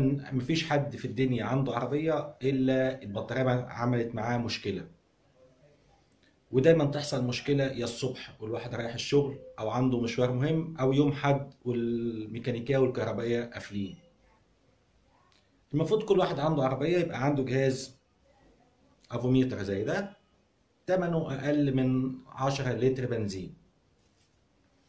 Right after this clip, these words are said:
ده يعني هيوفر علينا أو هيحمينا من خمسة وتسعين أو سبعة وتسعين في المية من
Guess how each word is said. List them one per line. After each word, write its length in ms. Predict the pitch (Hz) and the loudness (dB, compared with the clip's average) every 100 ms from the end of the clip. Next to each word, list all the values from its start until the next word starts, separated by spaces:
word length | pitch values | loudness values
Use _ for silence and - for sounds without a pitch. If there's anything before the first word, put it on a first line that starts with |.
| _ _ _ _ _ _ _ _ _ _ _ - | _ _ _ _ _ _ _ _ _ _ _ -10
ده 400 | 120 185 196 175 | 2 6 6 6
يعني 760 | 156 139 143 143 143 139 135 127 - | 2 2 4 4 4 2 2 0 2
هيوفر 400 | 143 151 170 156 | 4 4 4 2
علينا 300 | 127 160 160 | 2 2 2
أو 100 | 123 | 0
هيحمينا 600 | 123 131 120 139 160 160 | -2 -2 -2 0 2 2
من 180 | 139 127 | 2 2
خمسة 380 | - 156 - 127 | 0 0 0 -2
وتسعين 560 | 120 117 - 147 151 | -2 -6 -4 -2 -2
أو 140 | 135 127 | -2 0
سبعة 300 | 160 151 127 | 2 2 0
وتسعين 420 | 120 - 135 143 | -4 -6 0 0
في 120 | 139 | 0
المية 360 | 120 139 143 127 | 2 4 4 4
من 400 | 135 139 131 | 4 4 2